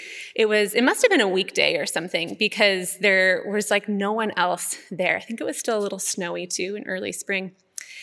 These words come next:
And so as we were walking into the cave, there was one group coming out, but then we didn't see anyone else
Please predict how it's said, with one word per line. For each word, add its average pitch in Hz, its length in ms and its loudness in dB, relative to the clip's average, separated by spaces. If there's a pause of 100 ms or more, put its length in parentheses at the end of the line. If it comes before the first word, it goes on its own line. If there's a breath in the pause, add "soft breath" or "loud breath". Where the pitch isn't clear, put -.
(280 loud breath)
And 202 80 -2
so 202 280 4
as 208 260 4
we 208 320 2
were 190 180 2
walking 202 440 2
into 220 180 2
the 202 100 4
cave, 190 300 -2
there 180 100 0
was 185 160 -4
one 240 200 4
group 220 240 -2
coming 190 260 -2
out, 196 160 0
but 175 100 -4
then 196 140 -4
we 285 80 2
didn't 220 220 -2
see 226 240 -2
anyone 185 280 -2
else 180 360 -2